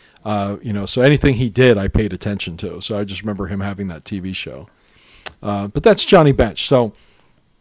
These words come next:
why don't we, uh, why don't we kinda give a little bit of a backdrop on, on where we're, how we're gonna get to this. So what I wanted us to do in this particular episode is I want us to try and create our all-time Gen X baseball player list.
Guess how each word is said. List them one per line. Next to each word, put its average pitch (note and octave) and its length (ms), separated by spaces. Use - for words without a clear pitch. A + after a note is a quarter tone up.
why B3+ 260
don't A3 140
we, D3 300
uh, A#2 240
why C#3 160
don't F#3+ 120
we E3 100
kinda C3 380
give D#3 140
a D3+ 40
little C3+ 220
bit C#3 120
of C#3+ 100
a C#3 60
backdrop A2+ 680
on, A2+ 520
on A2+ 320
where C3 280
we're, C#3+ 140
how D3+ 160
we're F3+ 80
gonna D3+ 160
get A#2 180
to A2 80
this. F#2 180
So C#3 120
what C#3 140
I - 20
wanted E3+ 300
us C3+ 160
to C3 100
do A2+ 380
in A2+ 80
this A2+ 100
particular A2 420
episode G2 360
is F#2+ 120
I C3+ 60
want A#3 220
us - 100
to C#3+ 80
try C3+ 460
and B2 240
create A#2 600
our C#3 340
all-time A#2+ 640
Gen G#2+ 180
X G#2 160
baseball G2+ 440
player G2 320
list. E2+ 500